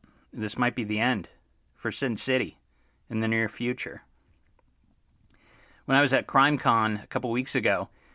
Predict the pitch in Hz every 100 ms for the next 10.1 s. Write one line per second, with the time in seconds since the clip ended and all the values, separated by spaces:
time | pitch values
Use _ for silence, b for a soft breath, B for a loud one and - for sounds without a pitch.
0 | b b - 110 113 - 127 120 113 113
1 | - - 107 95 101 127 151 139 110 120
2 | 135 135 - - - _ - - 131 107
3 | - - - _ _ _ _ _ _ _
4 | - 104 107 95 95 - b b b b
5 | _ 147 165 151 165 131 107 131 175 196
6 | - 127 117 107 110 113 135 - 123 101
7 | - 131 123 - 73 - _ - _ _
8 | _ _ _ _ _ 120 110 - 127 123
9 | 107 - - 120 120 113 - - 131 110
10 | 92